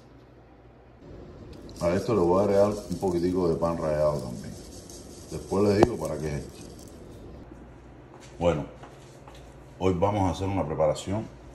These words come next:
de un corte de filete de res y lo vamos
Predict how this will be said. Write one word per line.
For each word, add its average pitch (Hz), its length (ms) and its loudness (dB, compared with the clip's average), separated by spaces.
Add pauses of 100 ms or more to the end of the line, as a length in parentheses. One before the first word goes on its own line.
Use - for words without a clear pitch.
de 73 160 -2
un 90 400 -2 (560)
corte 92 400 0
de 71 100 -2
filete 80 440 -4
de 98 160 0
res 92 480 -6 (1000)
y 80 100 -2
lo 73 180 0
vamos 98 580 0